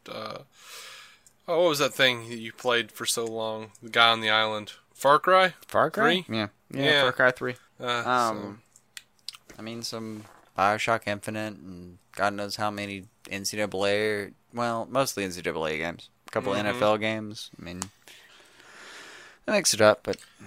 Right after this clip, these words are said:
Speaker 1: I mean, you know, I had Injustice, and we played the hell out of, uh, the Batman Arkham, or, uh, Arkham, uh, Origins, Arkham Knight, Arkham,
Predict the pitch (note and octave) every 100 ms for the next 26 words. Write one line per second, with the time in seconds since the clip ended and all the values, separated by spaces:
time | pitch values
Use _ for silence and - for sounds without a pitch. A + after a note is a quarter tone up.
0 | G2 - - - D3 D3+ D3 D#3 C#3+ C#3+
1 | C#3+ A2 B2 C3 B2 B2+ - C3 A#2+ A#2+
2 | A#2 - B2 A#2 A2+ A#2 A2+ A2+ A2 G#2+
3 | A2+ A2 A2 A2 G#2+ _ _ _ G3+ D3
4 | B2+ B2+ B2 B2 A#2 B2 B2+ C#3 B2+ B2
5 | - _ _ _ D3 D3 C#3+ D3 D3 D3+
6 | F3 F3 D#3 D3 C#3+ C#3+ C3+ A#2+ C#3+ D#3
7 | C#3 C#3+ C#3 C3+ B2+ C3 B2+ B2 A#2+ B2
8 | C3 C3 - B2 B2 A#2+ A#2+